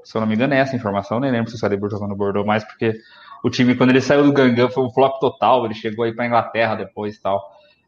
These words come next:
Mas eu lembro que teve um jogo assim que na sexta ele era especulado em um clube, então ele tava como dúvida na escalação, e aí no sábado de manhã foi confirmado a venda dele. Então, ele tava nessa. Ou ele joga,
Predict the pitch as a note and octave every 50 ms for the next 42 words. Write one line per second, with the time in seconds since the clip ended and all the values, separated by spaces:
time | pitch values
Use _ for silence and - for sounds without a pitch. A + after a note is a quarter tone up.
0 | - - G#2+ G#2 A#2 A2+ A#2 B2+ C3+ D3 C#3+ - D3 - - C#3+ C3+ C#3+ D3+ D3
1 | C3 C#3 C#3 C3+ C#3+ C#3 C#3 - C#3+ C#3 C#3+ C#3 - E3 D#3 D#3 D#3 D3+ C#3+ C#3+
2 | C#3+ - - D3+ D#3 D3+ - - C3+ B2+ C3 B2 B2+ B2 - - C3+ C3+ - B2
3 | B2 B2+ D#3+ - A#3+ G#3 E3+ C#3+ - - C#3+ D3+ E3+ E3+ F#3 A3 A3 A3 A3 _
4 | _ _ _ _ _ _ - C#3 C3+ C3+ C3 C3 C3+ C3+ C3+ C3+ - D3 C#3 C3
5 | B2 C3 D#3 F3 F#3 F3+ E3 D#3 - - - B2 B2 B2 - - - C#3 C#3+ D3+
6 | E3 E3 E3 D#3+ - C3+ C3 C3 C3 C3 C3 B2+ - - C#3+ D3 D#3 D#3+ E3+ D#3
7 | D3+ C#3 C#3+ C#3+ C#3+ C3+ C3 B2+ C3 C3+ C#3 C#3 - C3 C3 - C3 B2+ - A#2+
8 | G#2+ A2+ A#2 B2 A#2+ A2+ G#2+ G#2 A2 A2+ A2 G#2+ G2 G2+ G#2 A2+ A#2+ B2 - _
9 | _ _ _ _ _ _ _ _ _ _ - G#2+ G#2+ G#2+ G#2 G#2 G2+ F2+ D2 D2
10 | - - - _ _ - G2+ G2 - - A2+ A2+ A#2 B2 C3+ C3 A#2+ - - -
11 | F2 - - - B2+ C#3 D#3+ E3+ E3+ D#3+ C#3+ D#3+ D#3 E3+ F#3 G#3+ A3+ A#3 A#3 A3+